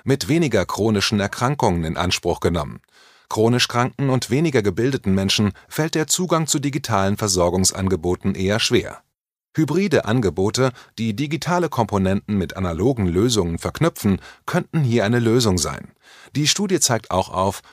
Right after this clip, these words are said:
dass Anwendungen wie die Online-Terminbuchung sogar NutzerInnen verloren haben.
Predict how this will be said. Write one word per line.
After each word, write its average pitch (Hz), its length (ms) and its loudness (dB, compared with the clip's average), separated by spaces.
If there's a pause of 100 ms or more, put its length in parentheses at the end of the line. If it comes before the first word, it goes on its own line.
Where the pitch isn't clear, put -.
dass - 220 -2
Anwendungen 101 720 2
wie 78 80 -6
die 78 200 -10
Online-Terminbuchung 107 1300 0 (200)
sogar 143 300 2
NutzerInnen 123 580 0
verloren 127 560 2
haben. - 300 -8